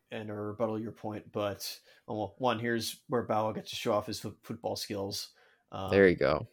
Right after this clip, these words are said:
Speaker 1: I don't know what foul you're talking about. Maybe he was offside. I didn't see where the line was, so it could have been offside. Um,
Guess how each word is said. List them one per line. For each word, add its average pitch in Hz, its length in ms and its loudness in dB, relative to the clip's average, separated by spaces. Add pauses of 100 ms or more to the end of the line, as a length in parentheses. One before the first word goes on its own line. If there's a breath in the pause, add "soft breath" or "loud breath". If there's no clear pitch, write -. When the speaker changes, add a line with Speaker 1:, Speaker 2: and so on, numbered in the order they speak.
Speaker 1:
I 123 100 4
don't 170 140 8
know 165 160 10
what 156 180 10
foul 143 260 10
you're 139 120 4
talking 131 340 2
about. 127 220 4
Maybe 135 200 2
he 131 100 2
was 123 160 0
offside. 117 420 4
I 123 40 6
didn't 135 160 0
see 143 160 2
where 123 120 2
the 113 60 4
line 107 260 0
was, 117 300 0
so 104 360 0
it - 80 -18
could 117 100 -4
have - 60 -8
been 95 160 -10
offside. 98 540 -4 (380 loud breath)
Um, 117 460 4